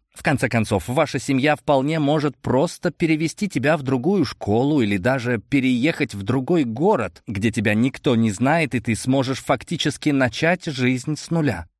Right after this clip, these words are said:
Да и как твоя семья переживёт всё это? Каково им будет? Об этом ты не думал?» Высокий, болезненно худой парень замер, явно обдумывая мои слова.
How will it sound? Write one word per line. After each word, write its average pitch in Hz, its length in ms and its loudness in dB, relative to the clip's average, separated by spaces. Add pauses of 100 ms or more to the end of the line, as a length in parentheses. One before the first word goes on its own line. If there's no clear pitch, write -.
(120)
Да 104 140 0
и 98 140 2
как - 260 -2
твоя 110 300 0
семья 113 380 0
переживёт 113 680 -2
всё - 220 -2
это? 107 420 -2
Каково 143 440 0
им 127 180 0
будет? 120 560 0
Об 147 220 0
этом 156 320 2
ты 196 140 0
не 143 140 0
думал?» 190 520 0 (460)
Высокий, 110 840 -2
болезненно 139 680 0
худой 139 360 0
парень 139 500 0
замер, 135 560 -2 (260)
явно 135 580 0
обдумывая 123 760 2
мои 113 260 2
слова. 87 480 -2